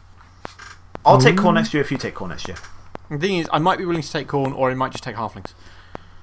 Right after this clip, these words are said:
Speaker 1: I was also, actually, I did, I did think that Flood, I've never taken Halflings to Flood, which surprised me. I think, I think maybe next year's the year I do it.
Speaker 3: So, when I was playing yesterday, down in Bournemouth, I,
Speaker 1: Yeah.
Speaker 3: I,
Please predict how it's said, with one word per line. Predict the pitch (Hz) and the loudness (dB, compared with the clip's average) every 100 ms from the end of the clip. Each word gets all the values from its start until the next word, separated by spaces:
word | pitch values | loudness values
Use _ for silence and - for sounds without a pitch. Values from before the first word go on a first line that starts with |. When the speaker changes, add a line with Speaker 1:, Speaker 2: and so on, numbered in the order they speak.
| - - - - | -20 -16 -16 4
Speaker 1:
I | 139 | 6
was | 156 160 | 6 4
also, | 170 160 165 | 0 2 4
actually, | 208 - 143 | 4 6 4
I | 147 | 4
did, | 170 | -2
I | - 156 | 0 0
did | 196 196 | 0 -2
think | 220 160 | -2 -2
that | - - | -8 -8
Flood, | - 180 - | 4 4 6
I've | 135 135 | 2 2
never | 143 170 | -2 -2
taken | 170 165 156 | -2 -2 0
Halflings | 151 151 151 147 | 0 0 -2 -6
to | - | 0
Flood, | 170 104 - | 2 2 -2
which | 113 - - - - - - - - - - - - | -6 -6 -14 -18 -18 -16 -16 -16 -20 -20 -16 -16 -16
surprised | 151 156 160 151 | -4 4 4 4
me. | 95 - - - - - - - | -8 -10 -10 -10 -12 -12 -10 -6
I | - | -2
think, | 151 139 - | -2 -2 -4
I | 120 | -2
think | 156 147 | -2 -2
maybe | 143 139 | -4 -4
next | 127 - | -6 -2
year's | 135 | -2
the | 127 | 0
year | 127 120 | 0 2
I | |
do | 131 | 2
it. | 120 - - - - - - | -2 -4 -12 -16 -14 -16 -12
Speaker 3:
So, | - 139 135 | -4 0 0
when | - 143 160 | 0 -2 0
I | 175 | 0
was | 165 | -2
playing | - 160 147 139 | -4 -4 -2 -4
yesterday, | 135 - - 95 117 139 - - - - - | -6 -8 -8 -6 -6 -10 -16 -18 -20 -20 -4
down | 120 113 | -2 -2
in | |
Bournemouth, | 117 113 104 104 - - - | -2 -4 -4 -10 -14 -14 -6
I, | 117 120 123 | -2 0 -2
Speaker 1:
Yeah. | 120 117 113 110 - - - - - - - | -2 -4 -6 -8 -12 -20 -20 -16 -16 -16 -6
Speaker 3:
I, | 131 - | -4 -4